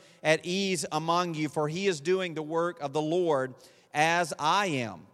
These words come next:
Let no one despise him. Help him on his way in peace, that he may return to me, for I am expecting him with the brothers." You see, I don't want to make light of battles this morning as we get to the end here, because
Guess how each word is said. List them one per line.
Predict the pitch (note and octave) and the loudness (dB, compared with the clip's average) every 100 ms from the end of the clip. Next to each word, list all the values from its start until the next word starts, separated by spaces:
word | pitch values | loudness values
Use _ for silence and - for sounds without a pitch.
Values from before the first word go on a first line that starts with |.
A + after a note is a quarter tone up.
| _ _ _ | _ _ _
Let | E3+ G3+ | 4 4
no | G3+ A3+ | 4 4
one | A3+ G#3 F3+ | 4 2 0
despise | E3+ - F#3 F#3 G3+ - | -2 -4 -2 0 0 0
him. | E3 C3+ | -4 -6
Help | C#3 G#3 B3 | -2 0 0
him | F3 D#3 D3 | -4 -4 -4
on | C#3+ D#3 | -4 -4
his | D3 | -6
way | C#3 E3+ E3 | -2 0 0
in | D#3 | -4
peace, | - F#3 D3 B2+ - - _ _ _ | -8 -6 -6 -8 -14 -20 _ _ _
that | F3 F3 | 0 2
he | G#3 | 0
may | G#3+ F#3+ | 0 2
return | F3+ - G3 G#3 | 0 -2 -4 -4
to | F3 | -6
me, | E3+ D#3 | -4 -2
for | E3+ E3 | 0 0
I | F3 F#3+ | 2 0
am | F3 | 0
expecting | E3+ - - G3 G#3 - G#3+ F3+ | -4 -6 0 2 2 -2 -6 -4
him | G3+ F#3 F#3 D3+ | -2 -2 -4 -4
with | E3 E3+ E3+ | 0 0 -2
the | E3+ | -6
brothers." | D3+ D3 A2 E2 - - _ _ _ _ _ _ _ _ _ _ _ _ _ G3 | -2 -4 -4 -12 -16 -18 _ _ _ _ _ _ _ _ _ _ _ _ _ -2
You | |
see, | - A3 | 2 6
I | G#3 | 6
don't | B3+ A3 | 4 2
want | G3 | 0
to | |
make | F#3+ F3 | 0 -2
light | C#3+ C#3 D#3+ F3 | 0 2 2 2
of | D3+ | 0
battles | C#3+ C#3+ E3+ E3+ D#3 | 0 2 0 -2 -6
this | E3 E3 | -8 -8
morning | D#3+ E3 E3 D3 | -8 -8 -8 -10
as | B2+ | -10
we | D3+ C#3+ | -10 -12
get | B2+ B2+ D3+ - | -12 -10 -10 -8
to | D#3+ D3+ C#3 | -8 -8 -10
the | A#2+ B2+ C#3 | -10 -8 -8
end | D3 | -8
here, | D3 D3 D3 D3 _ _ _ _ _ _ _ _ _ | -8 -10 -10 -16 _ _ _ _ _ _ _ _ _
because | E3+ G#3+ F3 | -2 0 -2